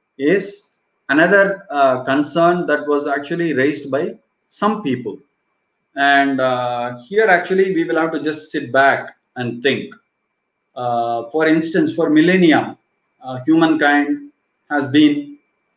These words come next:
eating a lot of plants. And, uh, it is reasonable to say no one has seen a human being who has started doing photosynthesis.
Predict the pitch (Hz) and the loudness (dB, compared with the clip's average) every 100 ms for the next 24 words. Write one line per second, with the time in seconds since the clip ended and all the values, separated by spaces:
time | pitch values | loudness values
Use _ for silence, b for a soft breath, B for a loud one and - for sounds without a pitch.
0 | _ 151 175 175 151 143 - - _ _ | _ -2 0 2 2 2 -6 -18 _ _
1 | _ 147 143 151 - 131 120 92 82 - | _ 2 4 4 0 -2 -2 -2 -10 -16
2 | - - _ _ _ _ _ _ _ _ | -18 -20 _ _ _ _ _ _ _ _
3 | _ _ - 139 139 135 135 135 143 156 | _ _ -2 0 2 2 2 0 0 -2
4 | 151 151 185 190 185 185 175 147 160 151 | -4 -4 -4 -4 -4 -4 -6 -4 -4 -2
5 | 139 156 156 156 139 127 - 165 160 160 | 0 0 -2 -4 -6 -8 -4 -2 -2 -2
6 | 143 131 127 143 156 139 131 123 120 120 | -2 -2 -2 0 0 0 0 0 -4 -6
7 | - _ _ _ 156 147 139 - 135 135 | -10 _ _ _ -2 0 0 0 2 2
8 | 135 - - 127 135 131 127 127 143 104 | -2 -4 -10 -2 0 0 -2 -2 -2 -6
9 | - - - - - | -14 -18 -18 -20 -20